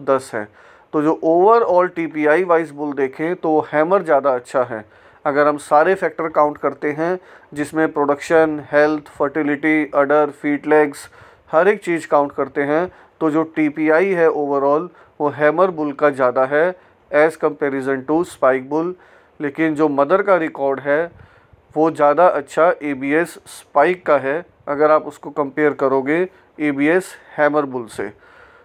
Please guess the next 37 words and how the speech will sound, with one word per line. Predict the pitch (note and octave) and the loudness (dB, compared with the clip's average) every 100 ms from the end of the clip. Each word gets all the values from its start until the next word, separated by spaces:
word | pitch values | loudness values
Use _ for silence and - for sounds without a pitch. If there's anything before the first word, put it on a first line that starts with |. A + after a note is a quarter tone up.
| - | -10
क्योंकि | D#3 D#3+ F#3 F#3+ | -8 2 4 4
मैं | E3 E3+ | 4 0
हमेशा | C#3+ D3+ - G3+ | 0 -2 0 0
कहता | G3 E3+ D#3+ | 0 0 2
हूँ | E3+ F3 | 2 0
कि | F3 D#3 | -2 -2
माँ | C#3+ D#3 F#3 | 2 2 2
का | F3+ D#3 | 2 2
भी | D#3+ | 0
अच्छा | D3 - D#3 | -6 -2 -2
होना | C#3+ D3 D3 | 0 -2 -2
बहुत | C3 C3+ C3+ | -2 -2 -2
ज़रूरी | C#3+ C#3+ D#3 | -4 -2 0
है, | D3+ D#3+ F3 - - - _ - | 4 4 2 -6 -20 -20 _ -10
क्योंकि | D3+ D#3+ | -6 -4
डायरेक्ट | D3+ D3+ D#3 G3 - D3+ | 0 2 2 0 0 2
आपके | C#3+ C#3+ D#3 | 2 2 -4
जो | D3 D3 | -2 0
माँ | C#3+ C#3 | 2 2
के | D3 C#3+ | -2 -4
जीन्स | C#3 D#3 F3 D#3+ | -2 -2 -2 -2
हैं | D3+ A#2+ - _ _ _ _ _ - _ _ _ _ | -2 -2 -8 _ _ _ _ _ -20 _ _ _ _
वो | C#3+ D3+ E3+ | 0 2 4
आपके | D3 C3 - D3+ | 4 2 0 -6
बुल | C3+ C#3 | -4 -4
के | D3+ D#3 | -2 0
अंदर | C#3+ D3 D3+ | 0 2 2
आते | C3+ B2+ C#3 | 0 0 -4
हैं, | C#3+ C3 - _ _ - | -4 -6 -10 _ _ -4
लगभग | D3 C3+ C#3+ | -2 0 0
फिफ्टी | D3+ C#3 - E3 | -2 -8 -6 -4
परसेंट | D#3 C#3+ D3+ C#3 | -2 -2 -2 0
तो | E3 F#3 G3 - _ C3+ | 2 2 2 -8 _ -2
आ | C#3+ | 0
ही | D#3+ | 0
जाते | C#3 B2+ C3 | -2 -2 -4
हैं। | A#2+ A#2 | -10 -10